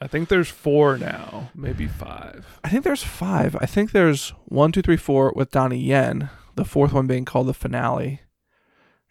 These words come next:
Speaker 2: And then there's one mixed in there somewhere where Ip Man is old, old, and not Donnie Yen.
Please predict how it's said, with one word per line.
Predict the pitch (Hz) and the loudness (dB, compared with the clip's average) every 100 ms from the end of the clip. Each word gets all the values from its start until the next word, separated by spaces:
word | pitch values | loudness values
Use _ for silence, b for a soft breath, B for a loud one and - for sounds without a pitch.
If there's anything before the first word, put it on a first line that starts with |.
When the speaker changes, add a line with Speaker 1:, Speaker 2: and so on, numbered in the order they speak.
| _ | _
Speaker 2:
And | 131 131 | 0 0
then | 135 | 2
there's | 127 131 127 | 2 2 -2
one | 123 151 214 233 | 0 4 6 4
mixed | 214 - - | 0 0 0
in | 165 | 2
there | 160 | 2
somewhere | - - 214 214 135 131 127 | 0 -2 2 4 4 2 2
where | 127 127 - | 2 2 0
Ip | 123 | -2
Man | 131 127 | 0 -2
is | 127 - - | -4 -4 4
old, | 143 131 120 - | 8 8 6 0
old, | - 76 - - - - | -2 -2 -2 -4 -8 -8
and | 127 123 | -6 -4
not | 127 127 - | -2 -2 -2
Donnie | 131 123 - | -4 -4 -6
Yen. | - - | -8 -10